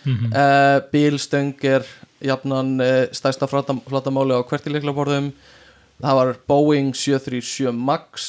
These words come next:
Speaker 2: sem var kyrrsett, eh, flugvélin og hérna Apple ætlar því miður að hætta framleiðslu á iPodum.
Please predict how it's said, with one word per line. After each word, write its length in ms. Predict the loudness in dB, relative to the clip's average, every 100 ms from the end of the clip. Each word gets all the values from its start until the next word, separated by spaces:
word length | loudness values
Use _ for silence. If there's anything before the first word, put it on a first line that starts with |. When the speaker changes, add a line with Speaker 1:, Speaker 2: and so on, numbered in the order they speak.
| -8
Speaker 2:
sem 120 | -4
var 200 | -4 -4 -8 _
kyrrsett, 800 | -6 -6 -6 -4 -4 -6 -20 -20 _ -20
eh, 460 | -8 -4 -2 0 -2 -6 _ _ -20 _ _ _ _ _ -16
flugvélin 680 | -2 0 2 0 -2 -6 -12 -4
og 460 | 0 2 2 0
hérna 540 | -4 -6 -4 -4 -6 -16 _ _ -6
Apple 480 | -6 -6 -4 -2 0
ætlar 340 | -2 -4 -6
því 180 | -4 -6
miður 460 | -2 -2 -2 -2
að 60 | -2
hætta 240 | -6 -8 -8
framleiðslu 460 | -6 -6 -4 -4
á 120 | -2 -4 -6 -12
iPodum. 540 | -12 -8 -6 -4 -6